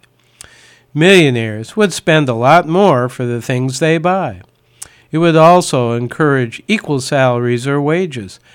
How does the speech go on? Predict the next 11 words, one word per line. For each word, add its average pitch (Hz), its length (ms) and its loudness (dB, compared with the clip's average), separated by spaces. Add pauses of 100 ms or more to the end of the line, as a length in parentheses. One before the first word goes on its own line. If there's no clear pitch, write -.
(160)
for 127 220 -2
every 135 260 2
worker, 175 480 -2 (460)
so 208 200 -6
that 190 180 2
prices 160 480 0
for 123 220 -4
all 160 240 4
goods 160 320 -4
and 170 120 -4
services 135 720 -4